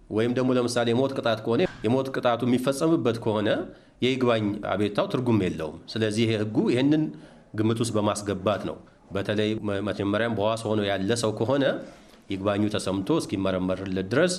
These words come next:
እና ይግባኝ ሰሚው አንድ ውሳኔ እስኪሰጥ ድረስ እግድ ሊጠይቅ እንደሚችል የተቀመጠው። ከዚህ አንጻር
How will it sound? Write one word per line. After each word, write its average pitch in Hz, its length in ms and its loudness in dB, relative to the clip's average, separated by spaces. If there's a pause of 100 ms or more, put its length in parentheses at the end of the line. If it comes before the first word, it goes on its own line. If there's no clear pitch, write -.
(640)
እና 92 200 0 (100)
ይግባኝ 92 320 -2
ሰሚው 95 220 0
አንድ 95 140 0
ውሳኔ 92 260 -2
እስኪሰጥ 101 320 -6
ድረስ 175 260 0 (220)
እግድ 104 300 -2 (120)
ሊጠይቅ 92 420 -4
እንደሚችል 90 400 -4
የተቀመጠው። 80 560 -8 (440)
ከዚህ 107 240 0
አንጻር 123 340 0